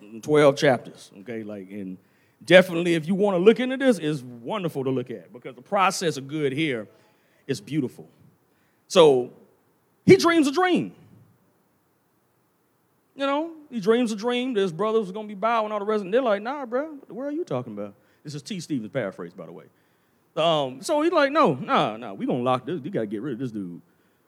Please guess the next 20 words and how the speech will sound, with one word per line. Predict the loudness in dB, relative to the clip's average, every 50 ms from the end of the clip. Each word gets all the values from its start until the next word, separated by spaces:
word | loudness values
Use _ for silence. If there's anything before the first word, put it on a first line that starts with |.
| _ _
So | 2 6 6 8
the | 8 6
brothers | 6 8 10 10 10 8 6 2 2 0 -2 -6 -12 _ _ _ _
sell | -8 -2 2 4 6 6 6 4
their | 2 -2 -2 -2 0
own, | -2 -4 -4 -6 -8 -10 -12 -14 -18 _ _ -8
own | -4 -2 -2 -2
brother | -2 -2 -2 0 0 -2
into | -4 -4 -8 -12
slavery. | -12 -12 -8 -8 -8 -8 -10 -16 _ _ _ _ _ _ _ -20 _ _ _ _ _ _ _ _ _ _ _ _ _ _ _ _ _ _ _ _ _ _ _ _ _ _ _ _ _ _ _ _ _ _ _ _ _ _ _ _ _ _ _ _ _ _ _ _ _ _ _ _ -20 _ _ _ _ _ _ _ _ 2
By | 2 4 4 2 0 0 -2 -4
a | -4
process, | -4 0 0 2 2 0 0 -2 -2 0 0 0 -2 -4 -8 -10 -10 -14 _ _ _ _ _ _ _ _ _ _ _ _ _ _ _ _ _ _ _ _ _ _ _ _ _ _ _ _ 0
Joseph | 4 6 6 8 6 6 4 2 2
then | -2 -6 -6 -6 -6
ends | -4 -4 -2 0 0 0
up | 0 0
in | 2 2
Potiphar's | 2 2 2 0 -4 -6 -8 -10 -10
house. | -10 -10 -10 -10 -14 -20 -20 -20 -20 -20